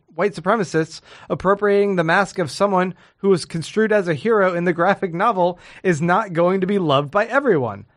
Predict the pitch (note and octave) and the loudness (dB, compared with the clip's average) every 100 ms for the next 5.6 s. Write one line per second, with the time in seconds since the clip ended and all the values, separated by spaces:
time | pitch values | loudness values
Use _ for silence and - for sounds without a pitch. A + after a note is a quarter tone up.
0 | _ _ C4 G#3+ A3 - - G#3+ B3+ - | _ _ -4 -2 -4 -4 -4 0 0 0
1 | G3 F3+ G#3 F3 F3 E3 E3 - G#3 G#3+ | 0 2 0 2 0 0 -6 -2 -2 0
2 | E3 B2 - G#2 G2+ _ _ _ - D3 | 0 0 -4 -16 -16 _ _ _ -6 -2
3 | - F#3 G#3+ A3+ F3+ A3 A#3 G3+ G3 G3 | 0 2 2 2 0 2 2 2 2 -2
4 | - D3 C3 C3 D#3 D#3 C#3+ D#3 D3 D#3+ | 0 0 0 -2 -2 -2 2 0 2 0
5 | D3 - - F#3 - - | -2 -4 -4 -4 -6 -18